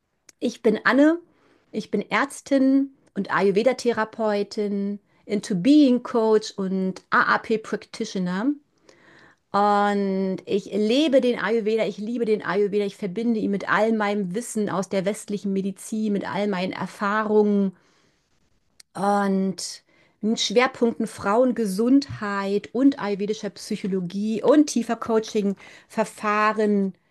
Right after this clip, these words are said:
verbinde ich diese Systeme, ja, ich verbinde sie, ich suche die Wurzeln, die wahren Wurzeln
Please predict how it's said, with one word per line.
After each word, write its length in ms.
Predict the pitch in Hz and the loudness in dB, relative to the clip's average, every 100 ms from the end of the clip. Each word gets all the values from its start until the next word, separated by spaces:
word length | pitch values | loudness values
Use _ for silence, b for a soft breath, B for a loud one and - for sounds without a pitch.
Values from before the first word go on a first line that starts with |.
| _ _ _ _ _ - | _ _ _ _ _ -4
verbinde 720 | 214 175 269 294 294 254 214 | -2 0 4 8 10 8 6
ich 300 | - - - | 2 -6 -8
diese 300 | 208 196 190 | -6 -6 -6
Systeme, 760 | 180 180 - - 202 185 165 160 | -8 -8 -12 -10 -8 -6 -4 -4
ja, 240 | 170 175 | -4 -4
ich 120 | 185 - | -8 -8
verbinde 760 | 196 165 214 247 240 208 185 180 | -6 -4 0 2 2 2 0 -2
sie, 180 | 175 | -4
ich 160 | - - | -6 -8
suche 420 | 196 247 311 - | 0 6 6 6
die 240 | 185 190 170 | -2 -2 2
Wurzeln, 440 | 208 - - 190 | 2 2 -2 -2
die 200 | 190 180 | -2 -4
wahren 540 | 190 208 214 196 175 175 | -2 -2 -2 -4 -4 0
Wurzeln 840 | 208 220 - - 190 185 185 180 | 0 0 -6 -4 -2 -2 -4 -6